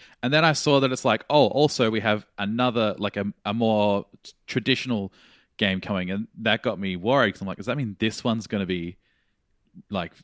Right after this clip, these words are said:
too different, like, too much like Go and not enough like the traditional Pokemon?" But then I think Matt linked it, or someone linked me a massive, like, Q and A that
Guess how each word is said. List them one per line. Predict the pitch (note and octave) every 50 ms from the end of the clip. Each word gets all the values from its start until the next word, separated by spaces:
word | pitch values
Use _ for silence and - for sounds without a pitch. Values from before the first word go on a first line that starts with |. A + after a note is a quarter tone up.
| _
too | - - - A2 A2 B2 B2
different, | C3 C#3 C#3 - E3+ F#3+ F#3
like, | A2+ F#2+ F2+ -
too | - - A#2+
much | G#2 A2 A2+ A#2 - -
like | A2+ G2+ F2+
Go | - G2+ G2+ A#2
and | A#2 G2+ F#2
not | G2+ D#2+ D2
enough | F#2+ F#2+ F#2 F2 - -
like | G2 F#2 F2+ F2 - - - _ _ _ _ _ _ _ _ _ _ -
the | - G2+
traditional | - - E2 F2+ F2+ - - F#2
Pokemon?" | - G2+ F#2+ G2+ - A2+ A#2+ C3+ C3
But | A2+ C#3 D3+ D#3 A2+
then | - C3 B2+ B2 A#2+ A#2+ - - -
I | - A2
think | A#2 C#3+ C3 A2 - _ _
Matt | C#2 F2 F#2 F#2+ - G2+ B2+ C3+ C#3+ - -
linked | C3 C#3 D3 - -
it, | C#3+
or | - F2
someone | - - - C#3 C#3 C3+ B2+ B2 A#2
linked | A#2+ B2 B2 A2+ - -
me | A#2 A2 G#2
a | G#2 G#2 G2+ G2 G2 - _ _ _ _ _ _
massive, | - G2+ G#2+ G#2+ G#2+ - - G#2 F#2+ - - - _ _ _
like, | G2 G2+ -
Q | - - - A#2
and | G#2+ G#2
A | G2+ G2+ G2 F#2+ G2 G2 G2+
that | F#2+ F#2 F#2 F2+ - _ _